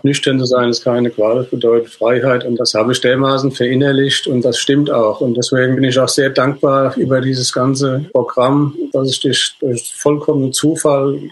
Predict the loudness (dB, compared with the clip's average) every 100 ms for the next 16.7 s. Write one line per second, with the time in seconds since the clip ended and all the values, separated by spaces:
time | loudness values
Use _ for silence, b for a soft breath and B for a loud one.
0 | -4 0 0 2 2 2 0 0 0 0
1 | 0 0 0 -4 -6 -6 -4 -2 0 2
2 | 2 0 2 0 2 0 -2 -2 -2 0
3 | 0 0 0 0 -2 b b b b _
4 | _ _ _ 0 2 2 2 2 2 2
5 | 2 2 2 2 2 2 0 0 -2 0
6 | 2 2 0 -2 0 0 2 2 4 4
7 | 2 0 0 0 2 2 0 0 0 0
8 | 0 2 0 0 -4 _ -2 0 2 -2
9 | 0 2 2 0 -4 -4 0 2 2 0
10 | -2 -2 -2 -4 -8 -4 0 0 2 0
11 | 0 -2 b b b b _ _ _ -8
12 | -2 0 2 2 2 2 2 2 2 2
13 | 2 2 2 0 2 2 0 0 0 0
14 | 0 0 0 2 0 2 0 0 0 2
15 | 2 2 0 0 0 2 0 2 0 0
16 | 0 0 0 -2 -2 -2 -4